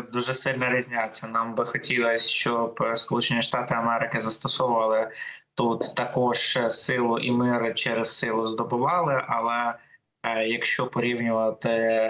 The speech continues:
наші конфлікти, то вони абсолютно різні. Е,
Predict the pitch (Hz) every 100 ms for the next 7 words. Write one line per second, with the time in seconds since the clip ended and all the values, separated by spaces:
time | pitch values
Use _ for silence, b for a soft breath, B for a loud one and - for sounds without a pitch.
0 | 110 120 123 117 - 127 117 117 131 147
1 | 147 131 107 107 107 110 113 107 107 107
2 | - 113 - 120 110 117 117 139 139 123
3 | 117 117 B B _ 117 117 113 110 110
4 | 113 110